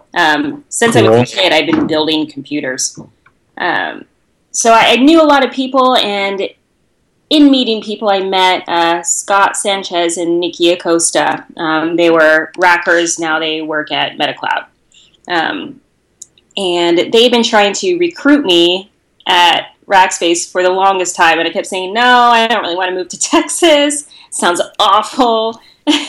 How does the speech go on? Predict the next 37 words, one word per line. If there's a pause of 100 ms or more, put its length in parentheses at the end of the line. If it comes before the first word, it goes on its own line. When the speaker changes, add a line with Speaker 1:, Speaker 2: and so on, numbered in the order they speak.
(120)
Speaker 1:
And (420)
finally,
uh,
Nikki
came
to
me
and
said, (280)
"Hey,
we
have
this (140)
Object
Rocket
thing.
We
think
that
you
might
be
a
good
fit."
And
I
said,
"I
don't
know
shit
about
databases." (260)
And
she's
like,